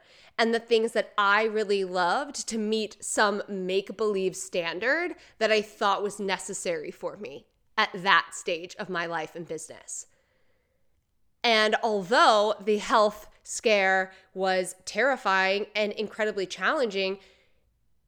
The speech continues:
I'm thankful that it happened when it did because it regrounded me in what I truly wanted.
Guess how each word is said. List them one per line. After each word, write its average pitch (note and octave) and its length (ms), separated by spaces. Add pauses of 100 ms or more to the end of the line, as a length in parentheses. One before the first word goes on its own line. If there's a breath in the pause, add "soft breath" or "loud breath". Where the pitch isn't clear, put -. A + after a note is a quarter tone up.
(160)
I'm A#3 140
thankful A#3 800
that G#3+ 160
it G3+ 160
happened A#3+ 420
when F#3+ 160
it F#3+ 240
did G#3+ 560
because G#3 640
it A3+ 160
regrounded G#3+ 1120
me F3+ 400
in F#3 200
what F#3+ 180 (100)
I G3+ 300
truly F3+ 460
wanted. E3 580